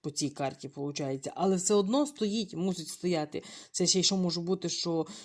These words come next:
військові, е, на, там на фронті ось такі з перебінтованими головами, типу, ранен-, ранені. Це теж, е, ця карта дуже багато, це, м, тобто це може означати, мати значення.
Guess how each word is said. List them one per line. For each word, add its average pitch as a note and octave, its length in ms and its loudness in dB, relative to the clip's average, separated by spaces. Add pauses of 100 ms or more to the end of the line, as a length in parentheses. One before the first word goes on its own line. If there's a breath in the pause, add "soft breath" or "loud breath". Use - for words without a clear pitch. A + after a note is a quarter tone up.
(160 loud breath)
військові, F3+ 840 2
е, E3 60 0 (960)
на, D#3 640 0 (420)
там E3 220 0
на D#3 100 -2
фронті F#3 420 0
ось C#3+ 140 -4
такі E3 280 -6
з D3+ 80 -8
перебінтованими D#3 760 0
головами, E3 540 0
типу, D3+ 320 -4
ранен-, D3+ 520 0
ранені. D3 540 -4 (220 soft breath)
Це D3+ 120 -10
теж, D3+ 320 -4
е, A#1 120 -10 (580)
ця C#3+ 120 -10
карта C#3+ 320 -8
дуже D3 180 -10
багато, C#3 300 -8
це, C#3 120 -14
м, C#3+ 400 -12 (300)
тобто C#3+ 260 -10
це D3 180 -6
може C#3+ 240 -4
означати, C#3 460 -6
мати C#3+ 240 -8
значення. C#3+ 380 -8